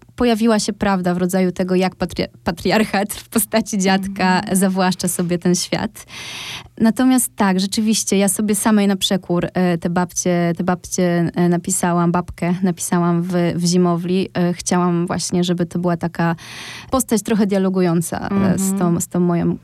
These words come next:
Speaker 1: pierwszą książką.
Speaker 2: Mnie się ona strasznie podoba. Ja sobie nawet tu na-, naczelne hasło to jest właśnie kobiety. O kobietach chcę rozmawiać i to jest na pierwszym miejscu,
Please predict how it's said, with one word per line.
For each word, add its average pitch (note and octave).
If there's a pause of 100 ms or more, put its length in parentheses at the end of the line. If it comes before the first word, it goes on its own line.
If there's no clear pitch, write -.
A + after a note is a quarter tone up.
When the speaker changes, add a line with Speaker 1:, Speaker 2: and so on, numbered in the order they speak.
Speaker 1:
pierwszą F3+
książką. -
Speaker 2:
Mnie G3
się F#3
ona F3+
strasznie G#3
podoba. F#3+
Ja F#3
sobie F#3
nawet F3+
tu F#3
na-, F#3
naczelne F#3+
hasło F#3+
to F#3+
jest F3
właśnie F3+
kobiety. F#3 (680)
O G3
kobietach A3
chcę -
rozmawiać G3
i G3
to A3+
jest G#3
na G3+
pierwszym G3+
miejscu, G3+